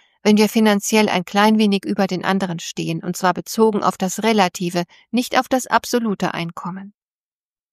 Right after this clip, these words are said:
Was uns gar nicht gut bekommt, sind unsere Schulden.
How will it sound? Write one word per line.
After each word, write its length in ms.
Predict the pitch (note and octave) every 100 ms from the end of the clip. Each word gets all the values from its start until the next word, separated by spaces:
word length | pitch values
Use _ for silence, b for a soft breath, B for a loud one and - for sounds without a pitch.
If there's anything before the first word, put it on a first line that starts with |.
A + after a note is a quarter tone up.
| _ _ -
Was 180 | A3 -
uns 280 | A#3 -
gar 180 | - D#4+
nicht 240 | E4+ A#3 -
gut 180 | G#3
bekommt, 400 | - - A3+ A#3
sind 180 | A3+ G#3+
unsere 300 | G#3 G#3 G3
Schulden. 540 | F#3 A3 A3 F#3+ E3+